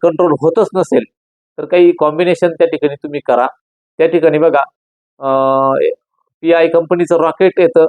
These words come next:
ते दोनशे लिटर पाण्याकरता तीनशे मिली रॉकेट घ्या. त्याच्यानंतर, अ, बायर कंपनीचं, अ, त्याच्यामध्ये इमिडा आणि फिप्रोनिल,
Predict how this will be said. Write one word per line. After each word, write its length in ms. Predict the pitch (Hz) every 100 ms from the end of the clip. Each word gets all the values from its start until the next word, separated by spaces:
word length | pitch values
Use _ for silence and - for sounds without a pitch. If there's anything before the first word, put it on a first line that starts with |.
| - _ _ _ -
ते 200 | 156 165
दोनशे 380 | 143 165 165 185
लिटर 180 | 180 185
पाण्याकरता 580 | 175 165 165 170 - 175 170 _ _ _ _ -
तीनशे 300 | 190 190 208
मिली 280 | 190 190 185
रॉकेट 280 | 175 - 170
घ्या. 120 | 139 123 - _ _ _ _ -
त्याच्यानंतर, 560 | 139 170 170 165 170 170 - _ _ _ _
अ, 80 | 139 139 139 139 135 135 139 _ _ _ _ _ _ _
बायर 440 | 127 120 156 190
कंपनीचं, 680 | 190 196 180 196 190 202 196
अ, 580 | 202 165 175 151 147 143 139 _ _ _ _ _ _
त्याच्यामध्ये 400 | 151 180 180 160
इमिडा 300 | 170 180 185
आणि 180 | 180 180
फिप्रोनिल, 540 | - 170 160 147 131